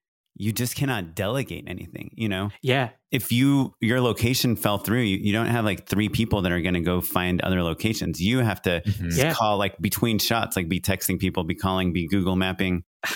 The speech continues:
Speaker 2: Yeah, like, our, uh, th-, we, one of the scenes is, like, a date scene where they're at a coffee shop and, like, that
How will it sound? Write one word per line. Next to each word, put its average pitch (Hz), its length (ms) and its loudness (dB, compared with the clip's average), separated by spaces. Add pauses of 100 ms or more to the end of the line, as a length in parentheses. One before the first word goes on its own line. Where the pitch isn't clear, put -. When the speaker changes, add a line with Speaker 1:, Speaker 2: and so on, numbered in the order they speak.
(180)
Speaker 2:
Yeah, 151 240 2
like, 147 240 -2
our, 143 320 2
uh, 131 300 2 (220)
th-, 143 200 -8
we, 151 180 -2
one 151 180 0
of 147 60 0
the 139 80 2
scenes 143 420 2
is, 135 120 -2
like, 131 120 2
a 135 40 2
date 131 260 0
scene 135 180 0
where 127 80 0
they're 120 120 0
at 120 80 0
a 113 40 -2
coffee 127 300 0
shop 113 380 -2
and, 127 160 2
like, 120 180 0
that 127 320 0